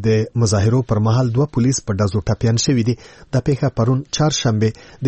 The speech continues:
یوې افریقایي الاصل امریکایي میرمنې په وژنه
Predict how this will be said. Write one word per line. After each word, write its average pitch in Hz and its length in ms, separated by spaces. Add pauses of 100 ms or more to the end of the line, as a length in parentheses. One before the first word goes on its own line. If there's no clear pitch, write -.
(120)
یوې 123 460
افریقایي 113 600
الاصل 135 400
امریکایي 110 560
میرمنې 110 480
په 101 100
وژنه 110 320